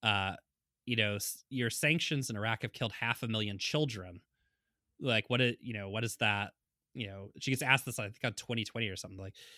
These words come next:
"It killed half a million children. Like, you know, what do you say to that?" And her response was, "Well, we think it's worth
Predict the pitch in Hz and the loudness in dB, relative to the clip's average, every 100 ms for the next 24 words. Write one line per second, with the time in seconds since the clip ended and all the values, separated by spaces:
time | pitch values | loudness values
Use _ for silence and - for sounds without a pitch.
0 | - - - 143 123 139 131 123 110 - | -14 -6 2 4 6 4 4 2 2 2
1 | 160 139 107 98 95 - 101 101 110 104 | 0 0 -2 -2 -4 -6 -10 -4 -2 -2
2 | - 160 135 101 98 104 - - _ 127 | -2 0 0 0 -2 -4 -12 -20 _ 0
3 | 127 - 135 160 165 - 117 110 - - | 2 2 0 0 0 0 2 2 -2 -4
4 | 147 147 143 147 120 123 127 | 0 2 2 0 4 6 6